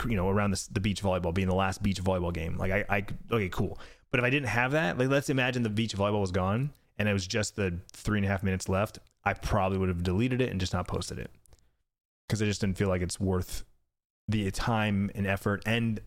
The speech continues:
the time and effort of the, of the viewer. You know what I'm saying? If there's not, like, significant moment in the day to create a title and thumbnail around, that's where it's gonna be like, "Mm, delete. It's not worth it.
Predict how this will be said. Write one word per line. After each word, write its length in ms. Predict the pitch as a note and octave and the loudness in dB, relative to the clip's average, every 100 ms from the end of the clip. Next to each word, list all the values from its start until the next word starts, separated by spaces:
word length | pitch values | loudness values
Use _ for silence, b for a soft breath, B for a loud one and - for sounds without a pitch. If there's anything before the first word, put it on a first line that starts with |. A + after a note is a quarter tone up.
| G#2+ | -2
the 300 | G#2+ G2+ F#2+ | 0 0 -2
time 340 | - B2 A#2 | -2 0 0
and 80 | A2 | 0
effort 240 | G#2+ G#2 G#2 | 0 2 2
of 60 | |
the, 140 | G2 F#2+ | 0 0
of 180 | G2+ | 0
the 180 | G2 F#2+ | 0 0
viewer. 440 | F2+ A#2+ D#3 - - - | 2 0 0 -2 -8 -2
You 80 | |
know 60 | F#2 | 0
what 60 | F2+ | 0
I'm 20 | |
saying? 280 | G2+ A2 B2+ b b b _ _ _ _ _ _ _ _ _ _ - | 0 -2 -4 b b b _ _ _ _ _ _ _ _ _ _ -4
If 80 | A2+ | 2
there's 200 | C3+ B2+ | 4 4
not, 160 | D3+ | 4
like, 100 | C3+ | 4
significant 600 | A#2+ C3 C3 B2 C3 A2+ - - | 2 2 2 2 0 -2 -6 -8
moment 540 | - A#2+ A#2 B2+ C3 - | 0 4 4 4 0 0
in 140 | A#2+ | 0
the 80 | A2 | 2
day 520 | G2 G2+ A2 D3 E3 - - | 2 2 4 2 0 -6 -2
to 400 | B2+ A2+ A2 G2+ | 2 4 2 0
create 400 | - A#2+ A#2 A2+ - | -4 0 2 2 2
a 300 | A2+ G2+ G2 | 0 2 0
title 320 | - A#2 G#2+ | 0 2 0
and 100 | G2 | 0
thumbnail 300 | A2 B2 C3+ | 0 2 2
around, 360 | D3 D#3 F3 - - _ _ _ - | 0 0 -2 -4 -20 _ _ _ -2
that's 360 | A2 A#2 - | 0 0 0
where 220 | A2+ A2 | 0 2
it's 140 | G2 - | 0 0
gonna 100 | G2+ | 0
be 100 | F#2+ | 2
like, 200 | F#2 G#2 | 0 0
"Mm, 380 | B2+ B2+ B2+ G#2 - B B B _ _ _ _ _ - | -2 0 -2 -4 -10 B B B _ _ _ _ _ -4
delete. 320 | C#3 A2+ A2+ - - _ _ _ | 0 2 0 -6 -20 _ _ _
It's 100 | - | -4
not 120 | C#3+ A2+ | 0 2
worth 160 | G#2 | 2
it. 180 | G#2+ | 2